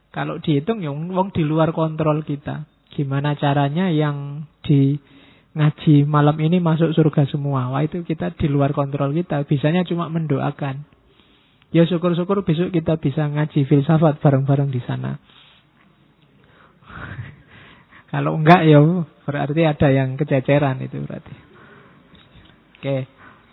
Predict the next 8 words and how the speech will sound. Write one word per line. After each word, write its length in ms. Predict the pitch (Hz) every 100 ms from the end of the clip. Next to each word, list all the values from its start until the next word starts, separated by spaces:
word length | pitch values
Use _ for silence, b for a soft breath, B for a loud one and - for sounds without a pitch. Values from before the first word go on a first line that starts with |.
| _ _
Jadi 320 | - 151 185 202 202 - - _ _ -
harmoni 640 | 143 165 156 190 254 240
tidak 320 | 220 208 - 151
harmoni 960 | 156 151 165 226 208 165 170 202 226 - _ _ _ _ _ _ _ _ _ _ _ _ _ _ -
jadi 400 | 185 160 - 175 170
tanggung 520 | 185 180 156 151 135
jawab 480 | 160 196 190 180 -
kita, 560 | 147 - 135 143 196